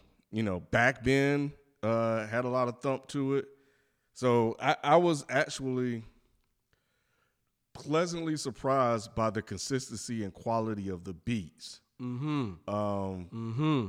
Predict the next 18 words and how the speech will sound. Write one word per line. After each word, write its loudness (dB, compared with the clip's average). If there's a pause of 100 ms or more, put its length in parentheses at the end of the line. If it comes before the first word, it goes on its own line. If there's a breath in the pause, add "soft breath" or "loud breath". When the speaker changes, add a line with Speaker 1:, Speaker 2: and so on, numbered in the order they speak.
(280)
Speaker 1:
you -6
know, -2 (540)
'cause -4
I, 2
I 0
definitely 2
think, -2
of -6
course, -2
obviously 0
that's -4
his -14
wheelhouse. -4 (520 soft breath)
And 0
I 2
think -2
the -2
rapping 0